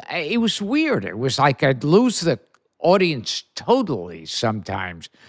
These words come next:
They'd be walking <laughs> out. And,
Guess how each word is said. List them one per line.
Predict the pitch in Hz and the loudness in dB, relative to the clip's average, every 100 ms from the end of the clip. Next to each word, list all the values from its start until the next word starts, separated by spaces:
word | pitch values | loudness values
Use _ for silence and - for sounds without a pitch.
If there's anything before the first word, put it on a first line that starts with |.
| _ _ | _ _
They'd | 160 147 | 4 4
be | 135 139 131 127 | 4 4 6 6
walking | 123 110 131 185 - 196 156 - | 4 4 6 6 2 0 0 0
<laughs> | |
out. | 135 110 160 165 170 - _ _ _ _ _ | -2 -2 -2 -6 -14 -20 _ _ _ _ _
And, | - 220 220 | 0 2 2